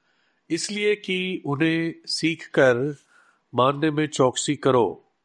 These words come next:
हमारे परमेश्वर यहोवा ने तो होरेब पर हमसे वाचा बांधी। इस वाचा को यहोवा ने हमारे पितरों से नहीं, हम ही से बांधा, तो यहाँ आज के दिन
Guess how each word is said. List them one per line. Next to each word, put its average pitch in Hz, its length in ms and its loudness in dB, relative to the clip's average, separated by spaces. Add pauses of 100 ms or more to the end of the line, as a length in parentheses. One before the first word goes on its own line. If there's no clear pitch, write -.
(560)
हमारे 151 340 2
परमेश्वर 175 540 0
यहोवा 156 380 2
ने 156 160 -4
तो 156 180 0 (960)
होरेब 165 400 0
पर 165 180 2
हमसे 151 320 -2
वाचा 131 360 0
बांधी। 113 760 -4 (480)
इस 175 180 -2
वाचा 175 320 2
को 196 180 0
यहोवा 165 380 2
ने 170 120 -2
हमारे 160 340 0
पितरों 156 380 -2
से 151 140 -4
नहीं, 135 600 -2 (540)
हम 139 140 0
ही 202 100 -2
से 180 160 0
बांधा, 135 760 2 (420)
तो 156 80 0
यहाँ 165 400 2
आज 170 360 4
के 165 160 -2
दिन 139 360 -4